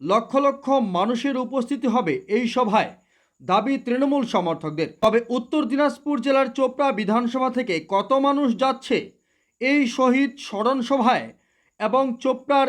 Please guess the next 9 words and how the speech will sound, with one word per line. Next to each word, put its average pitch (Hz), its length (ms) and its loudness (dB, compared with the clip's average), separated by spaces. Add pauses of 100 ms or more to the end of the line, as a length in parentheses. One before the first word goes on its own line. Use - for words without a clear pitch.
(140)
মানুষের 185 840 -2 (280)
স্বপ্ন 240 580 0
বিধায়ক 226 440 2
হামিদুর 254 440 -2
রহমান 240 420 0 (420)
রাজ্যের 190 460 0
একজন 269 340 2
মন্ত্রী 247 400 2
হোক, 233 460 0